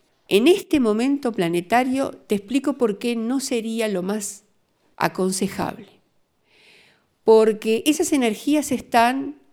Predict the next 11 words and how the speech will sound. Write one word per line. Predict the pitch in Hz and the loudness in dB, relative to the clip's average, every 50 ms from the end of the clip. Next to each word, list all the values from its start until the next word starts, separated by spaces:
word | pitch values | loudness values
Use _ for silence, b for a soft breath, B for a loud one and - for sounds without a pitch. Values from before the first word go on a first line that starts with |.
| _ _ | _ _
casi | - 294 285 262 - - 294 277 285 - | 4 4 4 2 -2 -2 -2 -2 -2 0
al | - 196 202 | 0 -2 -2
cien | 196 202 - 269 285 277 269 | -2 -2 -2 0 0 0 0
por | 269 262 247 | 0 -2 -2
ciento. | - - - 226 170 156 - - - - - - - _ _ _ _ _ _ _ _ _ _ _ _ _ _ _ _ b b b b b b b b b b b b b | -2 -4 -2 -2 -2 -2 -4 -10 -14 -16 -18 -20 -20 _ _ _ _ _ _ _ _ _ _ _ _ _ _ _ _ b b b b b b b b b b b b b
Y | b 254 240 | b -2 -2
cualquier | - - 254 240 240 233 240 - - 349 349 320 254 247 | 2 4 4 4 4 4 0 2 2 2 2 2 2 2
distracción | - 294 - - - - 254 254 - - - - - 240 220 190 170 156 156 165 | 2 2 2 0 -2 0 0 0 -2 -2 -4 -2 0 2 2 2 2 2 -2 -2
de | 165 180 | -2 -2
nuestra | 170 175 175 175 - 180 180 180 180 - | -2 -2 -4 -4 -2 -2 -2 -2 -2 0
parte | - 196 175 160 156 165 - - - - 202 196 | 2 2 2 2 0 -4 -8 -10 -12 -12 -12 -12